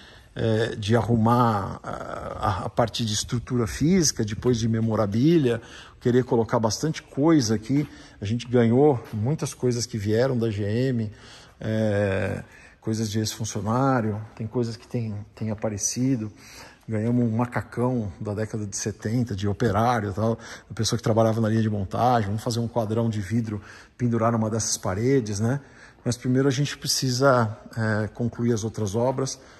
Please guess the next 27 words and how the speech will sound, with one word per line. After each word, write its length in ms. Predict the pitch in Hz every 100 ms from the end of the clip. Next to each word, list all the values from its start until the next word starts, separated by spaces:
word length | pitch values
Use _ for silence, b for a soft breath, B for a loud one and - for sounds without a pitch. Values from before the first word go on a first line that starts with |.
| B B B B
fazer 540 | - 117 104 113 120
essa, 600 | 117 - 117 104 95 87 104 - 110 - - - -
essa 320 | 107 101 92
pequena 320 | - 101 113
reforma 600 | 101 107 - 110 110 101
aqui 180 | 101 110
pra 100 | 110
tirar 220 | 113 110
esses 180 | 101 -
problemas 400 | - 110 107 104
de 100 | 98
infiltração. 520 | 98 110 107 107 - B B B B
Na 40 | 127
verdade, 180 | 165
a 20 | 214
infiltração 460 | 202 151 117 139
aqui 180 | 120 131
já 100 | 175
foi, 300 | 214 208 135
né? 320 | 107 113 139 B B B
Só 160 | - 107
que 80 | -
ficou 320 | - - 135
a 60 | 143
marca, 540 | 120 123 - 165 143 -
ficou 360 | - 110 -
o, 480 | 113 120 117 107 98